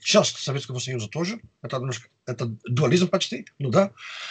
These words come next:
Эм, но, э, Николай второй, он был наивный, думаю,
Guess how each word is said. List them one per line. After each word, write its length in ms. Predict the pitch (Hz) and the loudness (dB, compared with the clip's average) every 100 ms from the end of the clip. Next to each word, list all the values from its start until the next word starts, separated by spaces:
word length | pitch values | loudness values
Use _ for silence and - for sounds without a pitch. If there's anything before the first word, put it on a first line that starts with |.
| - | -4
Эм, 600 | 143 151 160 165 165 165 - | 4 6 6 4 0 -6 -4
но, 440 | 156 190 220 180 143 | 2 4 6 4 2
э, 160 | 147 147 | 0 0
Николай 380 | 180 190 180 | 2 2 0
второй, 600 | 151 - 151 135 196 220 196 | 0 0 2 4 4 4 2
он 300 | 190 175 139 | 2 2 4
был 220 | 180 175 | 4 4
наивный, 440 | 156 135 139 107 | 2 0 -2 -4
думаю, 420 | 104 98 98 90 | -4 -4 -4 -6